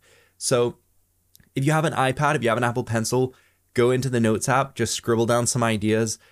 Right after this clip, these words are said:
just go for it. Just write some bullet points down. A great way of actually finding video topic ideas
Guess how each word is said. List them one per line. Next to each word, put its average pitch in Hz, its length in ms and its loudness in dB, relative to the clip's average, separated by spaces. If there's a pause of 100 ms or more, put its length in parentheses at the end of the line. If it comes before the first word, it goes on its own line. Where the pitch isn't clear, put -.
(160)
just - 360 -2 (260)
go 117 240 2
for 101 200 -6
it. 87 100 -8
Just - 180 -6
write 113 220 0
some 117 180 -2
bullet 110 200 0
points 113 320 -6
down. 101 340 -6 (520)
A 143 60 2
great 175 240 2
way 208 160 2
of 170 120 0
actually 151 320 -2
finding 135 760 0 (400)
video 120 260 2
topic 123 480 -2
ideas 110 640 0